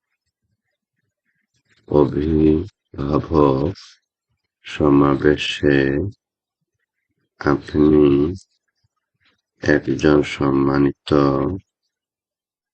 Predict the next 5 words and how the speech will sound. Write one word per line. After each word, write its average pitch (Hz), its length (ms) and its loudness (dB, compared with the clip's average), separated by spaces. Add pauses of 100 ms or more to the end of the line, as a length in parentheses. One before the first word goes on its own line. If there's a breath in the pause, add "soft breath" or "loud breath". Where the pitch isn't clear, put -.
(280)
সম্মানিত 69 760 -2 (1300)
অভিভাবক, 73 1120 0 (1160)
আহ, 67 560 -4
হিসেবে 69 840 2 (920)
উপস্থিত 71 1080 0